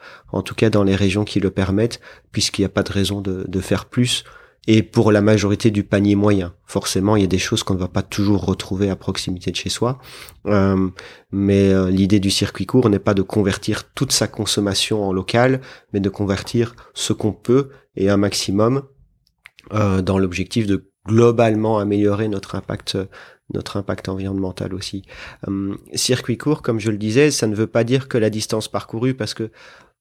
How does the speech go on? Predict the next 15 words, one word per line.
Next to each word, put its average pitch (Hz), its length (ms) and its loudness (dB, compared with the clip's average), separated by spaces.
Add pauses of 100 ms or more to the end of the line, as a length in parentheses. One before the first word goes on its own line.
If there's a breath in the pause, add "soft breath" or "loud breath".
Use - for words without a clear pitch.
au, 120 120 -4 (180)
derrière 127 440 4
le 120 60 2
circuit 120 360 -6
court 143 260 -6
se - 100 -4
cache 120 280 0
un 110 100 0
ensemble 110 340 -2
d'autres 120 320 0
valeurs 110 360 0
qui - 100 -8
sont - 160 -6
aussi 104 220 -8
importantes. 123 560 -8